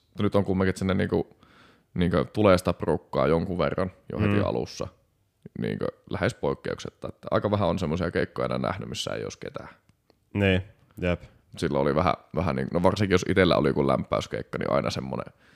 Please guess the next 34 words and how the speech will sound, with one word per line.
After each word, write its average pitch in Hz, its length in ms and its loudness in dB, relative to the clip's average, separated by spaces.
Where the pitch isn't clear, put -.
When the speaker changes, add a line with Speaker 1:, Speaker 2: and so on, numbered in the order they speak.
Speaker 1:
olo, 67 220 -2
että - 260 -10
ei 127 320 -8
hitto, 117 220 -6
tuleekohan 113 420 -2
tänne 110 180 -4
yhtään 104 340 0
Speaker 2:
Niin. 135 100 4
Speaker 1:
ketään, 135 200 8
että 120 100 2
saako 107 220 4
soittaa 110 320 2
tyhjälle 107 420 0
salille 98 480 -2
vai 104 140 -4
mikä 98 180 0
Speaker 2:
Joo. 92 140 4
Speaker 1:
meininki, 98 320 0
mutta, - 240 -10
mutta - 160 -8
on 113 100 -4
se, 117 100 -4
onneksi - 260 -6
se 117 60 -4
on 117 100 -4
parantunut. - 480 -6
Speaker 2:
Joo. 85 260 -2
Speaker 1:
Niin, - 220 -16
kun 107 100 -10
siis 113 240 -4
niinku, - 400 -4
no - 80 -2
esimerkiksi 120 320 2
eilinen, 92 420 4